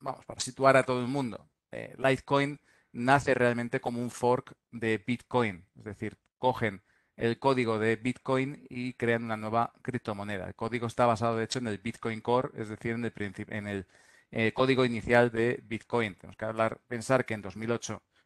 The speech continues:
dos mil nueve es cuando se lanza Bitcoin y,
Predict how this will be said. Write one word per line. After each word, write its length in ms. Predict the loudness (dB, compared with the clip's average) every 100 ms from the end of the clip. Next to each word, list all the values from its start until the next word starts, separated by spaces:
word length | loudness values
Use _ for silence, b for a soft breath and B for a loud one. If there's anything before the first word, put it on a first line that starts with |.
| -10
dos 160 | -8
mil 160 | -6 -6
nueve 300 | -2 -2 -2
es 80 | -6
cuando 240 | -8 -6
se 80 | -6
lanza 420 | -6 -4 -2 -2 -4
Bitcoin 600 | -8 -6 0 2 0 -4 _
y, 340 | -4 0 0